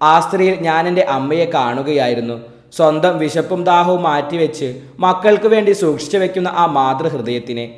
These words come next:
ഒരു പാർസലും കൂടി വാങ്ങി അവർക്കു നൽകി കയ്യിൽ കുറച്ചു പൈസയും കൊടുത്തിട്ട് അവരോട് പറഞ്ഞു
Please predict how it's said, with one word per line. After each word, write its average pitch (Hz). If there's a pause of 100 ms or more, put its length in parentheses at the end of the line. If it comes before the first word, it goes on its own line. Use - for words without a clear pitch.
(840)
ഒരു 170 (100)
പാർസലും 165
കൂടി 180
വാങ്ങി 151 (180)
അവർക്കു 202
നൽകി 202 (140)
കയ്യിൽ 160
കുറച്ചു 190
പൈസയും 165
കൊടുത്തിട്ട് 131 (220)
അവരോട് 196 (100)
പറഞ്ഞു 127